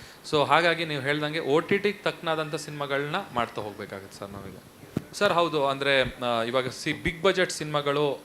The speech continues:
ಅಂತ ಇರುತ್ತೆ ಸರ್, ಅಂದ್ರೆ ಬಿಗ್, ಬಿಗ್ ಪ್ಲೇಯರ್ಸ್ ಎಲ್ಲ ಇದ್ದಾರೆ ಸರ್, ಅವರು, ಅವ್ರಿಗೆ ತಡ್ಕೊಳ್ಳೋ ಶಕ್ತಿ ಇದೆ. ಅವ್ರಿಗೆ ಎಷ್ಟೇ ಲಾಸ್ ಆದ್ರೂ, ಕೋಟಿಗಟ್ಟಲೆ ಲಾಸ್ ಆದ್ರೂ ಅವ್ರಿಗೆ ಇನ್ನೊಂದ್ ಕಡೆ ಏನೋ ರಿಕವರ್ ಆಗುವಂಥ, ಆ, ಸಾಧ್ಯತೆಗಳಿರುತ್ತೆ.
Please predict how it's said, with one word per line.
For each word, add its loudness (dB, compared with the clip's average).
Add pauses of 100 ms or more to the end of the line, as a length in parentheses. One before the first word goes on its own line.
(120)
ಅಂತ -4
ಇರುತ್ತೆ 0
ಸರ್, -6
ಅಂದ್ರೆ -2
ಬಿಗ್, 0
ಬಿಗ್ -2
ಪ್ಲೇಯರ್ಸ್ 2
ಎಲ್ಲ 2
ಇದ್ದಾರೆ 0
ಸರ್, -10
ಅವರು, -4 (420)
ಅವ್ರಿಗೆ 4
ತಡ್ಕೊಳ್ಳೋ 6
ಶಕ್ತಿ 2
ಇದೆ. -4 (480)
ಅವ್ರಿಗೆ 2
ಎಷ್ಟೇ 2
ಲಾಸ್ 6
ಆದ್ರೂ, 2
ಕೋಟಿಗಟ್ಟಲೆ 2
ಲಾಸ್ 4
ಆದ್ರೂ 0
ಅವ್ರಿಗೆ 0
ಇನ್ನೊಂದ್ -2
ಕಡೆ 4
ಏನೋ 0
ರಿಕವರ್ 2
ಆಗುವಂಥ, 0
ಆ, -6
ಸಾಧ್ಯತೆಗಳಿರುತ್ತೆ. -2